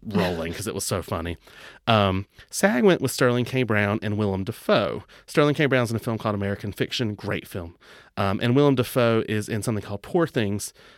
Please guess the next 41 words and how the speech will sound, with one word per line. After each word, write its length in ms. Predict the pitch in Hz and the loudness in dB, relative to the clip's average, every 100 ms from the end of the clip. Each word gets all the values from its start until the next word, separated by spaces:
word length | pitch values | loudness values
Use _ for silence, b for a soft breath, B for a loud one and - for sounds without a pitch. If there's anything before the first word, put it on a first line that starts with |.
| b b | b b
um, 240 | 107 101 | -2 0
with 180 | 104 107 | -2 -2
Emma 160 | 117 110 | -2 -2
Stone 440 | - 139 131 123 | -2 0 2 2
and 100 | 110 | 2
Mark 220 | 98 98 | -2 -2
Ruffalo. 500 | 117 104 104 67 55 - _ _ _ | -2 -2 -4 -6 -8 -14 _ _ _
I'm 200 | - 175 | -2 2
definitely 340 | 147 135 - 139 | 4 2 2 -2
keeping 320 | - 127 123 | -2 -2 0
Dafoe 400 | 107 - 110 113 | -2 0 0 2
because 500 | 113 107 117 110 - - b b | 0 0 0 -2 -4 -12 b b
even 200 | - 156 | 2 4
though 60 | 175 | 6
he 100 | 151 | 4
missed 240 | 139 - | 2 0
at 60 | - | 0
bafta, 320 | 110 104 107 | 0 0 -2
which 120 | 101 | -4
was 100 | 98 | -6
a 60 | 95 | -4
shock, 380 | - 95 90 - | -2 -2 -4 -6
he 60 | |
did 120 | 107 | -2
get 140 | 120 131 | 0 2
in 60 | |
at 100 | 117 | 0
sag, 400 | - 104 95 95 - B B | -2 -2 0 -2 -8 B B
and 140 | B 101 | B 0
he 120 | 156 | 2
has 160 | 165 - | 2 0
defied, 400 | 135 123 117 107 | 0 2 2 2
there 80 | 113 | 0
were 60 | |
two 240 | - - 151 | 0 -2 0
films, 460 | 135 120 113 107 - | 0 2 2 0 -4
uh, 160 | 101 | -6
The 80 | 90 | -8
Florida 300 | - 151 143 | -4 -2 -2
Project 560 | - 131 127 117 113 - | -2 0 0 0 -2 -2
and 200 | 110 104 | -4 -4